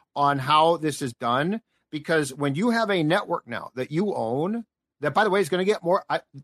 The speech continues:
you know, the, a free agent frenzy is gonna get them eyeballs. Do you think what they're programming now, do you think I wanna look at Joel Sherman and Jon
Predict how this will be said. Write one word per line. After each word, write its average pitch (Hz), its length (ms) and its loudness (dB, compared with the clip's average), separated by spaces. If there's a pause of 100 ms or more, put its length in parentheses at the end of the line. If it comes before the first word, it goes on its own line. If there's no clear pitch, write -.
you 143 100 -2
know, 135 200 4
the, 147 120 0 (160)
a 139 80 -2
free 269 360 0
agent 214 340 0
frenzy 170 400 -4
is 147 120 -4
gonna 165 180 0
get 156 180 -2
them 139 240 -4
eyeballs. 120 580 -4 (640)
Do 180 60 -4
you 233 60 2
think 349 180 0
what 330 120 -2
they're 285 120 -2
programming 208 600 2
now, 147 460 2 (600)
do 180 60 -8
you 196 40 -2
think 262 140 0
I 208 160 2
wanna 247 180 4
look 220 240 0
at 180 200 0 (320)
Joel 175 420 4
Sherman 208 480 2
and 143 180 0
Jon 160 480 0